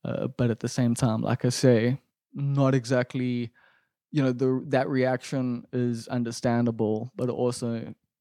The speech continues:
not something that we can live with as a larger society. Like, and I understand <laughs> people protecting their fucking communities and not wanting their shit burnt down, you know?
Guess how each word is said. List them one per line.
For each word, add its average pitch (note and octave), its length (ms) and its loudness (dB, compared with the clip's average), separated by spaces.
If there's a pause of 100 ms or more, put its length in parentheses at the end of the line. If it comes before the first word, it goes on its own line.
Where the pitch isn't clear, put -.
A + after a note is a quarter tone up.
(120)
not C#3 440 2
something A#2 640 -4
that - 500 -4 (240)
we C3 280 -4
can A#2+ 440 -2
live C3 220 4
with - 400 -10 (680)
as A#2+ 440 -2 (200)
a C3 80 -2
larger B2 680 4
society. - 1000 -6 (460)
Like, B2 280 -4
and B2+ 120 -2
I A#2+ 60 0
understand C#3 600 6
<laughs> - 0 -
people C3+ 300 2
protecting C3 500 0
their B2 100 0
fucking A#2+ 340 -6
communities B2+ 680 -2
and B2 60 -8
not B2+ 160 -4
wanting B2 300 -6
their A#2 100 -4
shit - 320 -4
burnt - 240 -8
down, A2+ 260 -8
you - 100 -8
know? E3+ 260 -4